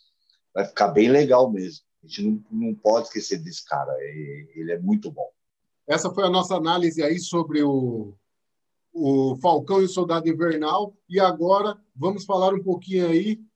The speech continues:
Speaker 2: do trailer de O Esquadrão Suicida, de James Gunn, que eu achei muito diferente do primeiro, né? Tanto que você vê ali, já nota o James Gunn. Assim que começa o trailer, você já vê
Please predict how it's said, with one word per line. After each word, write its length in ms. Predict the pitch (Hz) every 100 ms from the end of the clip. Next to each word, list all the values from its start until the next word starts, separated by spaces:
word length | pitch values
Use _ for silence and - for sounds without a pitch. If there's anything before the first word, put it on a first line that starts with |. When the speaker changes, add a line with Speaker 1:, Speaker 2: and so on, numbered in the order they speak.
| _
Speaker 2:
do 300 | 139 208 -
trailer 520 | 185 190 196 196 175
de 320 | 175 175 - - _ _ -
O 260 | 214 - - -
Esquadrão 680 | 196 190 208 175 151 226
Suicida, 720 | 202 208 185 - 190 196 190 - _
de 240 | 117 165 131
James 460 | - 165 214 202 165
Gunn, 320 | 156 160 156 - _
que 80 | 147
eu 100 | 151
achei 500 | 139 165 175 190 190 _ _ -
muito 720 | 139 151 165 220 269 254 190
diferente 680 | 220 220 190 175 202 190
do 140 | 185 180
primeiro, 840 | 180 147 143 165 185 202 262 - _
né? 320 | 135 156 196 190 _ _
Tanto 380 | 165 185 185 180
que 140 | 185
você 380 | 165 170 - 170
vê 260 | 123 170 202
ali, 300 | 160 165 214
já 260 | 175 175
nota 480 | 143 175 233 226 233 - -
o 120 | 185
James 340 | 196 202 185
Gunn. 240 | 147 147 131 _ -
Assim 360 | 147 139 262
que 100 | 277
começa 420 | - 226 208 208 220
o 80 |
trailer, 320 | 185 208 208 202
você 300 | 196 196 185
já 200 | 196 175
vê 340 | 143 180 185